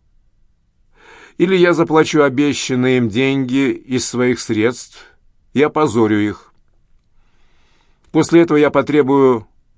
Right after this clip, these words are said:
отмену амнистии". Он усмехнулся. "Такой пустячок". "Они не согласятся признать освободителей преступниками",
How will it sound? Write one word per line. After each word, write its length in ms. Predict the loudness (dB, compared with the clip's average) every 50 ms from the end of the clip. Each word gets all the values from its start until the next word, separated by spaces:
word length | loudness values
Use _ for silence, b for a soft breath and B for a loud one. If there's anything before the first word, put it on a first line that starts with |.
| _ _
отмену 500 | -6 -6 -4 -2 -2 -2 0 0 2 0
амнистии". 720 | 0 0 0 -2 -4 -6 -10 -12 -8 -6 -4 -4 -6 -8 -12 _ _ _ _ _ _ _ _ _ _ _ _ _ _ _ _ _ _ _ _ _ _ _ _ _ -14 _
Он 140 | -4 -2 -2
усмехнулся. 1000 | -2 -2 -2 -4 -6 -6 -6 -6 -6 -6 -8 -8 -12 -14 -14 -14 -14 -16 -18 -20 _ _ _ _ _ _ _ _ _ _ _ _ _ _ _ _ _ _
"Такой 320 | -4 -4 -2 0 0 0 0
пустячок". 880 | -2 -6 -8 -8 -8 -10 -10 -8 -6 -4 -4 -4 -6 -10 -20 -20 _ _ _ _ _ _ _ _ _ _ _ _ _ _ _ _ _ _ _ _ _ _ _ _ _ -20 -20 -20 _ _ _ _ _ _ _ _ _ _ _ _ _ _ _ _ _
"Они 520 | -4 -2 0 0 0 0 0 0 0 -2 -2
не 140 | -2 -4 -2
согласятся 760 | -2 -2 -2 0 0 -2 -2 0 0 0 0 -2 -2 -6 -8
признать 500 | -6 -2 -2 -2 -2 -2 -4 -4 -4 -6
освободителей 880 | -6 -6 -6 -6 -4 -4 -2 0 0 0 0 -2 -6 -6 -6 -4 -4 -4
преступниками", 880 | -6 -6 -8 -8 -8 -8 -8 -8 -8 -10 -10 -8 -8 -6 -6 -8 -10 -12